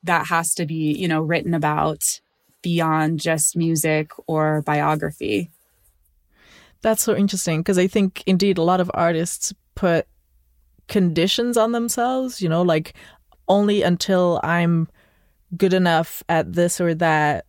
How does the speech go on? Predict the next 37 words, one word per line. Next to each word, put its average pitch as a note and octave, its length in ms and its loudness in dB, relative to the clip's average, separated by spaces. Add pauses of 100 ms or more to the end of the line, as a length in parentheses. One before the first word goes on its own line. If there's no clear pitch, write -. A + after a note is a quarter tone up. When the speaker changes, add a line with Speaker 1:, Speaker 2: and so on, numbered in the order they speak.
(140)
Speaker 2:
do F3 200 2
I E3 100 4
deserve E3 760 -2
to D3+ 640 2 (760)
share C3+ 640 2 (200)
my D3 260 0
art C3 360 2
with D3+ 260 -2
other C#3+ 200 2
people - 460 -2
or A#3 100 2
something. C4+ 520 -6 (400)
And F#3+ 100 2
so F#3+ 160 6
I, E3+ 300 4
yeah, F#3 220 2
I D#3+ 80 2
can F3+ 140 -2
imagine E3 400 0
that D3 260 -2
seeing D#3+ 440 -2
someone D3 380 -2
that C#3+ 120 -4
you D#3 100 -4
admire C#3+ 360 -2
so C#3 220 -2
much C3 480 -2
and D3+ 160 4
knowing C#3+ 260 2
that C#3+ 280 0
they E3 160 2
didn't F#3 340 0
wait A#2+ 300 0
until B2+ 300 -4
they A2+ 140 -2
were A#2 140 -2
perfect - 680 -4